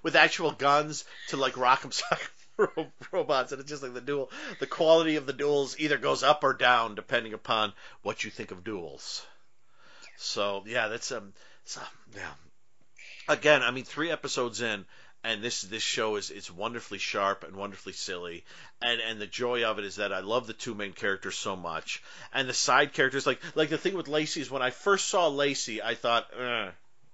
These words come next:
I don't know, is she gonna be, f-, uh, you know, I don't know what I, I'm gonna think of her." I, I don't know, I, I don't know why I thought that, but I just love her. She's great,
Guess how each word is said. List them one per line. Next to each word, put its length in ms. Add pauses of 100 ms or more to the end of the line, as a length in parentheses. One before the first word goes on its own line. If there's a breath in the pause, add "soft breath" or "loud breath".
(140)
I 140
don't 200
know, 280 (800 soft breath)
is 120
she 200
gonna 180
be, 180
f-, 280
uh, 300
you 180
know, 180
I 100
don't 160
know 120
what 120
I, 140 (140)
I'm 180
gonna 200
think 260
of 120
her." 300 (580 loud breath)
I, 220
I 40
don't 120
know, 80
I, 220
I 120
don't 160
know 120
why 240
I 80
thought 380
that, 280 (340 loud breath)
but 160
I 120
just 200
love 180
her. 100 (400)
She's 220
great, 260